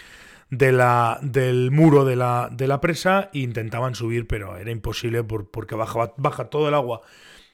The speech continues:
por esa, por esa, ese rebaje que tiene la presa y, claro, el tiro ahí es muy fuerte y,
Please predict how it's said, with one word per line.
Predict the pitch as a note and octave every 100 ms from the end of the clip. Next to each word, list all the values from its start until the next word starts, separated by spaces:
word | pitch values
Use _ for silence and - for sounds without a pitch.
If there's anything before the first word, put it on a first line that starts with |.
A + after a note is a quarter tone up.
| _ _
por | C3+ C#3
esa, | - D3 D3 - - _ _
por | C#3+ C#3+
esa, | C#3 D3+ C#3+ C#3+ C#3 C#3 C#3 C#3 C#3 C3+ B2 -
ese | C3+ D3+
rebaje | C3+ C#3 D#3 B2+
que | A#2+
tiene | C3 C#3
la | D3
presa | D#3 D3 D#3 E3 - - _ _
y, | C#3
claro, | - B2 B2 A#2
el | G#2
tiro | C3 B2 B2
ahí | A#2+
es | A#2+ A2+
muy | B2+
fuerte | G#2 A#2+ A2 B2+ B2+
y, | A#2 F#2+ F#2+ F2